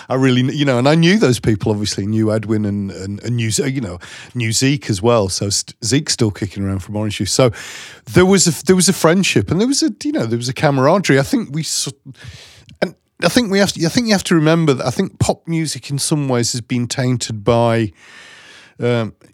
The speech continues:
in the, particularly in the last sort of twenty, thirty, twenty odd years of, of the Simon Cowellisms of,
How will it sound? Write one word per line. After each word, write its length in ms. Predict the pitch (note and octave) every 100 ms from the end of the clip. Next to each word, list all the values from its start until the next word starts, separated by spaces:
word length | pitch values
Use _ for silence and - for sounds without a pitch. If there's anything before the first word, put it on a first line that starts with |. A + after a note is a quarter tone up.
| _ _ -
in 160 | C#3
the, 140 | B2+ C3
particularly 580 | - - - E3 - A2
in 80 | G#2+
the 80 |
last 220 | G#2+ G#2 -
sort 140 | G#2
of 40 | A2+
twenty, 220 | - A2+ A2
thirty, 480 | - A2 G2 -
twenty 320 | F#2+ - A2+ G2+
odd 180 | G2
years 420 | G2 G#2+ G2+ F#2 G#2
of, 140 | F#2+
of 160 | G#2+ G2+
the 80 |
Simon 420 | - A2 G#2 G2+ G#2
Cowellisms 800 | A#2 G2+ G2+ F#2 F2 F#2 F#2+ G2+
of, 180 | F#2+